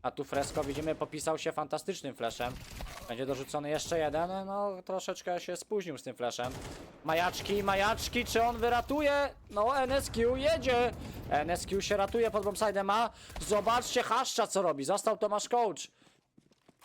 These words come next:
Tomasz, y, Tomasz Coach, ty masz czas, żeby pisać ze mną na czacie i grać w gierkę? Ja pierdolę, ty to jesteś niesamowity, człowieku.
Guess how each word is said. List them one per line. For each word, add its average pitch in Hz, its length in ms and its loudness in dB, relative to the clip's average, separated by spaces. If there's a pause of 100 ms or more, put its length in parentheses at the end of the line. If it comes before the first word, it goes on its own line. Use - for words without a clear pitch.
Tomasz, 156 400 0
y, 180 220 2
Tomasz 185 320 -2
Coach, 208 280 -6
ty 175 100 -4
masz 170 160 2
czas, 190 220 0
żeby 180 200 0
pisać 180 320 -2
ze 180 80 2
mną 180 140 0
na 170 120 0
czacie 190 400 0
i 151 60 -2
grać 170 260 0
w 160 60 -4
gierkę? 196 460 2
Ja 151 160 2
pierdolę, 180 1040 2
ty 123 120 -10
to - 120 -6
jesteś 127 320 -6
niesamowity, 143 580 -4
człowieku. 110 540 -6